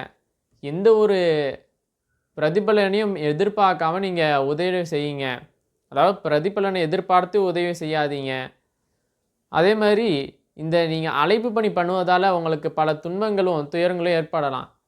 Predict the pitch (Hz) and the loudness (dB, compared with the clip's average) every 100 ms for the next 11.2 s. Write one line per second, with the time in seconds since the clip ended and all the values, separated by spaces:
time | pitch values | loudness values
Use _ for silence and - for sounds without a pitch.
0 | _ _ _ _ - 214 220 208 226 233 | _ _ _ _ 0 0 2 2 2 0
1 | 196 185 170 170 196 143 156 - _ _ | -2 0 -2 0 -2 -2 -6 -16 _ _
2 | _ - 180 208 214 190 180 220 240 233 | _ -12 -2 2 4 4 6 6 4 0
3 | 196 190 214 202 180 165 196 233 226 185 | 0 0 -2 -2 -4 -2 0 2 2 2
4 | 156 165 175 147 156 170 190 160 147 160 | 0 0 2 2 0 -2 0 0 0 0
5 | 202 185 160 180 180 165 147 175 165 156 | 2 4 4 2 -2 -4 -2 0 2 2
6 | 165 165 151 139 151 165 139 139 147 151 | -2 -4 -6 -4 0 2 2 0 -4 -6
7 | 131 - _ _ _ _ _ _ _ _ | -10 -12 _ _ _ _ _ _ _ _
8 | _ _ _ - 180 202 202 196 180 160 | _ _ _ -8 -2 2 4 4 2 2
9 | 135 131 185 233 220 196 180 147 135 - | 4 4 2 0 0 4 4 4 2 -4
10 | - 147 151 143 - 202 226 220 165 180 | -16 -20 -20 -18 -8 -8 -4 0 0 2
11 | 208 165 | 2 2